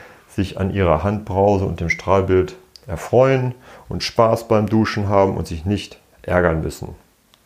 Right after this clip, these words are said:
Das war's. Das war Ihr Badezimmer-Podcast von Andreas Korhummel.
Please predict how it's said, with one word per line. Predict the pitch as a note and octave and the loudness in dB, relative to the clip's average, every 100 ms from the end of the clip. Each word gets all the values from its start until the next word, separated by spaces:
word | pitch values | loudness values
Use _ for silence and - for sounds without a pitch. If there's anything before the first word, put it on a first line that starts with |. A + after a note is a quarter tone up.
| _ - | _ -8
Das | - - - | -8 -8 -2
war's. | A2+ - - - _ _ _ _ _ _ _ _ _ _ _ _ - - - - - _ - | 0 0 -8 -20 _ _ _ _ _ _ _ _ _ _ _ _ -20 -20 -20 -20 -20 _ 0
Das | F#3+ - F3 | 0 0 0
war | F#3 | 0
Ihr | F3 F3+ | 2 2
Badezimmer-Podcast | C#3+ F#3+ G#3 D3 B2+ - A2 - G#2 - | 2 0 0 0 0 2 0 2 0 0
von | - A#2+ C3 | 0 0 0
Andreas | C3+ D3 D3+ | 0 0 0
Korhummel. | - G3 B2 G#2 F2 | 2 4 4 4 2